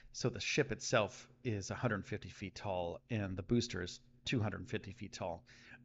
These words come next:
around that size. Um, it's easier to round up, but sending something like a Starship into orbit has never been done. So these testing, um,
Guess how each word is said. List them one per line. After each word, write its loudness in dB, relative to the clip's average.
around 6
that 0
size. 0
Um, -2
it's -2
easier 2
to 0
round -2
up, 2
but -2
sending 6
something 4
like 0
a -8
Starship 2
into 2
orbit 6
has -2
never 4
been -2
done. 0
So -2
these -2
testing, 0
um, 0